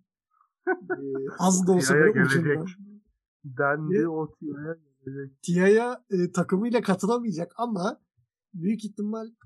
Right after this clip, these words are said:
Speaker 1: o şeyden Rus casting ekibine mutlaka dahil edilecektir yani. Hani oraya bir seyahat edecektir. Stockholm'da göreceğiz onu büyük ihtimal.
Speaker 2: Hı.
Speaker 1: E, T I'da. E, o yüzden, e,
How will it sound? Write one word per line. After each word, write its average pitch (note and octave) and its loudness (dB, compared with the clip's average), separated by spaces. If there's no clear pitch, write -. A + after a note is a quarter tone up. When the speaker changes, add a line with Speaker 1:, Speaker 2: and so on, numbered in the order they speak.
Speaker 1:
o F#3+ -4
şeyden F#3 -6
Rus F3 -2
casting G3+ 0
ekibine G3 -2
mutlaka G3+ -2
dahil F3 0
edilecektir E3 -4
yani. B2+ -12
Hani C3 -14
oraya F3 -4
bir F#3+ -4
seyahat F3 -4
edecektir. D#3+ -8
Stockholm'da E3+ -4
göreceğiz E3 -4
onu C3 -12
büyük C3 -16
ihtimal. G#3 -14
Speaker 2:
Hı. C#3+ -14
Speaker 1:
E, C3+ -14
T C#3+ -16
I'da. C#3+ -14
E, G#3+ -14
o F3 -6
yüzden, F3+ -10
e, E3 -18